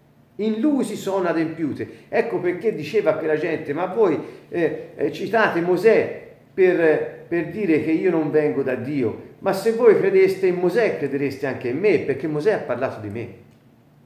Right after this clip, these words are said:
Tutto quello che dice, che ha detto Mosè, che ha scritto Mosè nella Torah, parlava di me, era tutta una figura, una profezia, era tutta un'indicazione verso il Messia benedetto che sarebbe venuto.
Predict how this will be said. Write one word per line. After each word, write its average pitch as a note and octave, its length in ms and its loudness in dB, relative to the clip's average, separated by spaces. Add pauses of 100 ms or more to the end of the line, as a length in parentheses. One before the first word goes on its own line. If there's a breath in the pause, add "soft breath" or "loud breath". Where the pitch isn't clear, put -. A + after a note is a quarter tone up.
(320)
Tutto G#3+ 320 -2
quello G3+ 320 6
che D#3 160 -4
dice, E3+ 320 -6
che F3 120 -4
ha D#3 40 -2
detto G#3 380 -2
Mosè, D#3 340 0
che - 80 -4
ha B2+ 60 -4
scritto G#3+ 340 -8
Mosè D3 260 0
nella C#3+ 260 -2
Torah, D3+ 200 -2
parlava G3 720 -2
di A#2+ 160 -6
me, F#3+ 80 -4
era E3 180 -2
tutta A#3 320 -6
una G3+ 540 -2
figura, F#3+ 760 -2
una F#3+ 220 0 (320)
profezia, G#3 800 2
era D#3 160 2
tutta G#3+ 260 -4
un'indicazione G3 1120 -2
verso A3 480 -2
il G3+ 120 2
Messia F#3+ 520 -4
benedetto C3+ 540 -4
che A2 60 -10
sarebbe A#2 360 -6
venuto. - 320 -14